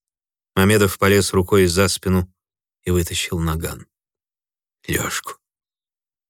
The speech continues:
с-, сможешь?" Забирая оружие, еле выговорил — Иван Диадорович. "Руками умею".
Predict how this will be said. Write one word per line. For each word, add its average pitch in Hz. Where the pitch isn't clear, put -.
с-, -
сможешь?" -
Забирая 92
оружие, 98
еле 98
выговорил — 87
Иван 87
Диадорович. 80
"Руками 117
умею". 101